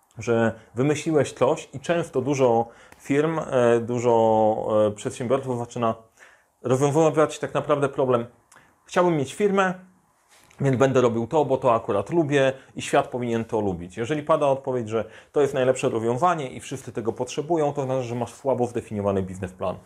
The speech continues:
Pierwsze pytanie, jaki problem rozwiązujesz? Drugie, jakie cele chcesz osiągnąć? Czy na razie testujesz swoje rozwiązanie? Czy już masz je przetestowane i chcesz je wyskalować? Czy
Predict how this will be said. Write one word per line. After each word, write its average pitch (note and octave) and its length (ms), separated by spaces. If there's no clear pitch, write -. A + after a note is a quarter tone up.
Pierwsze C#3 300
pytanie, A#2 300
jaki B2+ 240
problem G#2 300
rozwiązujesz? F#2+ 600
Drugie, C3 400
jakie C#3 320
cele A#2+ 280
chcesz - 260
osiągnąć? F2+ 540
Czy - 240
na D#3+ 120
razie D3+ 260
testujesz D3 840
swoje A#2 320
rozwiązanie? G2+ 680
Czy C3 100
już C3 140
masz D3+ 180
je D3+ 100
przetestowane B2 800
i A2+ 120
chcesz - 240
je A2 100
wyskalować? G#2+ 840
Czy D3 380